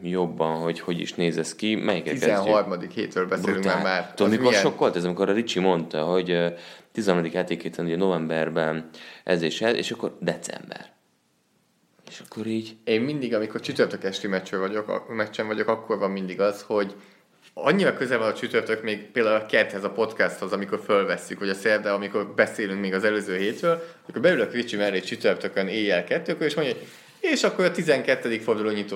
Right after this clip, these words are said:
Speaker 2: Én megmondom, „Micsoda? Mi,
Speaker 1: Hmm,
Speaker 2: biztos
Speaker 1: már.
Speaker 2: vagy, Ricsi? Elnézted?”
Speaker 1: Nagyon durva. Tehát az, hogy most már azt látjuk, hogy öt forduló van hátra, nincs már bye weekend csapat, tehát full, ö,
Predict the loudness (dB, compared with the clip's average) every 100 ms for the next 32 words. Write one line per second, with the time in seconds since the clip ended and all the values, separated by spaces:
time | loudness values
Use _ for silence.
0 | -10 -12 -16 -16 -12 -10 -6 2 6 8
1 | 8 4 0 4 6 6 4 4 4 6
2 | 6 8 4 4 0 4 6 6 6 2
3 | -2 2 4 4 -4 -16 -16 -16 -16 2
4 | 4 6 4 4 4 2 2 4 4 4
5 | -2 -2 2 2 0 -4 -20 _ 0 0
6 | -2 -2 -2 4 4 4 2 2 4 2
7 | 2 0 0 -2 -2 0 -2 -2 -12 -20
8 | -20 -20 _ 2 4 4 2 4 4 6
9 | 4 4 0 -2 -2 -2 2 2 0 -12
10 | -20 _ _ _ -8 -6 -6 0 6 6
11 | 4 -6 -2 2 4 2